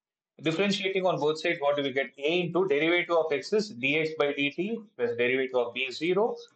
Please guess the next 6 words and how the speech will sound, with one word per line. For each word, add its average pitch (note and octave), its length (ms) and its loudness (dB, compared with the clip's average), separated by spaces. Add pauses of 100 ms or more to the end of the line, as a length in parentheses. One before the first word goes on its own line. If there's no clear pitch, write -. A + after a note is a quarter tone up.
(160)
is A2+ 160 -8
equal B2+ 300 -2
to G3+ 180 -6 (680)
one. G2 180 -4 (1500)
Right? - 160 -12 (1040)
So C3+ 500 -2